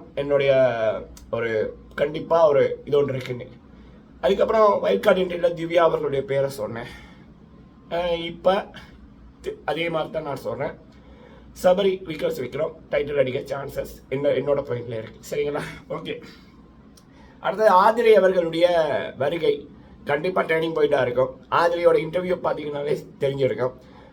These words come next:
வி ஜே பார்வதி ஒரு கேடுகட்ட போலி அப்படின்னு சொல்லியிருப்பாங்க. அதே அப்போ இவங்களுடைய தாட்ஸும் என்னுடைய தாட்ஸும் சிலது, அஹ், மேட்ச் ஆகுது.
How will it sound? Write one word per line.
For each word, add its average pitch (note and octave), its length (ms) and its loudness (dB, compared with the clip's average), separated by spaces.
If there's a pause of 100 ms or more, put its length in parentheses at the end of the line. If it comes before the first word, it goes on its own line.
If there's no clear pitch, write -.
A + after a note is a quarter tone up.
வி F3+ 180 2
ஜே G#3+ 160 6
பார்வதி F3 440 0
ஒரு D#3+ 140 0
கேடுகட்ட D#3+ 580 -2
போலி E3 340 -2
அப்படின்னு D3 320 -6
சொல்லியிருப்பாங்க. C3 680 -8 (720)
அதே F3 220 2
அப்போ F3+ 720 2
இவங்களுடைய G3+ 840 4 (100)
தாட்ஸும் E3+ 440 -2 (340)
என்னுடைய F3+ 560 2
தாட்ஸும் D#3+ 400 -8
சிலது, D3+ 600 0 (420)
அஹ், A2 180 -2
மேட்ச் D3 300 -4
ஆகுது. C#3 380 0